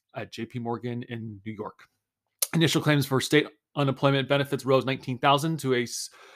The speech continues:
seasonal adjustment of two hundred thousand for the week ended April thirtieth,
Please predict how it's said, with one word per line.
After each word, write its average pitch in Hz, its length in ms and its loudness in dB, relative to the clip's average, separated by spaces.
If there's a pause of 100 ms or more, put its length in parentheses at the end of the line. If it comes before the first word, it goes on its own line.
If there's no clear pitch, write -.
(120)
seasonal 151 300 0
adjustment 143 400 0
of 131 100 -2
two - 160 -4
hundred 143 220 0
thousand 120 380 0
for 131 100 -4
the 120 80 -2
week 123 280 -4
ended 120 360 -4
April 117 240 -6
thirtieth, 147 400 0